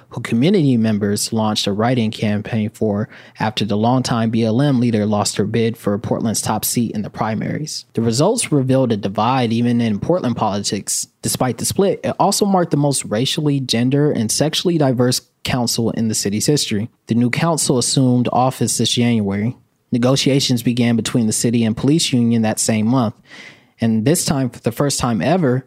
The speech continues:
the public got a glimpse behind the curtain. After months of protests that put their barrel on headlines across the world,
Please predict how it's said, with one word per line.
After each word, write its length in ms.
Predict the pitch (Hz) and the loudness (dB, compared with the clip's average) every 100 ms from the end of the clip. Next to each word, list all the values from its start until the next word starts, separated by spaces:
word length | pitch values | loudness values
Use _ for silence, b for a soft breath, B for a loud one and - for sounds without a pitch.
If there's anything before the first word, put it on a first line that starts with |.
| _ | _
the 80 | 101 | -4
public 280 | - 202 156 | -2 0 0
got 160 | 143 | 2
a 40 | 113 | 0
glimpse 500 | 117 123 135 - - | 0 0 0 -2 -4
behind 440 | 107 110 117 110 | -4 0 0 0
the 40 | |
curtain. 400 | 101 120 - 98 - B B B B B B - | -2 -2 -2 -6 -10 B B B B B B -6
After 220 | - 104 | -2 0
months 280 | 117 123 - | 2 0 -2
of 60 | |
protests 600 | - 135 - 127 113 - | -2 0 2 2 2 0
that 220 | - 110 - | 0 -2 -2
put 180 | 139 | 0
their 140 | 120 117 | 2 2
barrel 380 | 117 120 117 110 | 4 4 4 4
on 180 | 107 | 2
headlines 540 | 110 143 120 117 110 - | 2 0 0 0 0 -2
across 380 | - 156 160 - | -4 -4 -2 -2
the 60 | |
world, 400 | 113 110 110 120 | 0 2 2 0